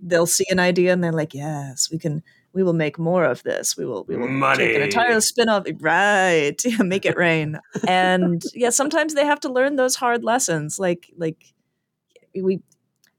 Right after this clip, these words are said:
Speaker 1: oh, there's, there's a very high midichlorian count. To be like, "Oh, damned if we ever heard about that." I guess we did very briefly in Mandalorian. There was,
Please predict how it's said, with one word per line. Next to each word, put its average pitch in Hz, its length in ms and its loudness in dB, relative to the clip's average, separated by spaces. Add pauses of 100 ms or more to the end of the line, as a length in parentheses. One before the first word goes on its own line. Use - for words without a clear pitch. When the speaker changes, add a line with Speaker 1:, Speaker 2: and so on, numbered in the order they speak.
Speaker 1:
oh, 180 180 2
there's, 160 260 -2
there's 175 160 -6
a 180 40 -2
very 190 220 0
high 196 200 0
midichlorian 180 800 0
count. 160 340 -6
To 180 60 -12
be 160 120 -4
like, 143 180 2
"Oh, 147 60 -2
damned 190 460 0
if 208 120 -2
we 202 100 0
ever 190 220 0
heard 190 200 0
about 180 280 0
that." 180 120 -2 (120)
I 214 60 0
guess 294 220 -2
we 320 80 0
did 254 180 0
very 226 180 2
briefly 180 540 -2
in 170 80 -4
Mandalorian. 160 640 0
There 147 100 -8
was, 175 120 -6